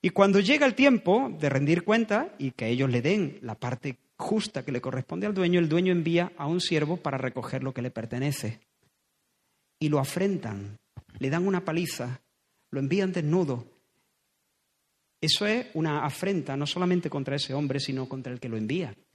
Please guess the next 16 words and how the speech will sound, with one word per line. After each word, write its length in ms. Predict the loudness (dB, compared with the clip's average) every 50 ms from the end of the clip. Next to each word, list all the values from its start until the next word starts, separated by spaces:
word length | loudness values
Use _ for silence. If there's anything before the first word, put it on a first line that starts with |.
| -20 -16 -8 -6
Eso 180 | -4 -2 -2
es 100 | -4 -4
decirle 400 | -4 -6 -4 -4 -4 -4 -2 -4 -4
al 100 | -4 -2
dueño, 420 | -2 -2 -2 0 0 0 -2 -2
"Pasamos 440 | -4 -10 -8 -6 -6 -4 -4 -4 -4
de 100 | -6 -8
ti, 320 | -6 -8 -8 -8 -8 -12 _ _ _ _ _ _ _ _ _ _ _ _ _ _ _ _ _ _ _ _
desgraciado, 800 | -10 -10 -8 -8 -8 -8 -8 -8 -6 -4 -2 -2 -4 -6 -10 -16 _ _ _ -12
no 120 | -12 -8
queremos 340 | -6 -6 -4 -4 -4 -4 -4
saber 220 | -4 -4 -4 -4
nada 240 | -4 -4 -4 -4 -4 -6
contigo, 360 | -8 -10 -8 -6 -4 -4 -2
ahí 100 | -2 0
va, 180 | -2 -2 -4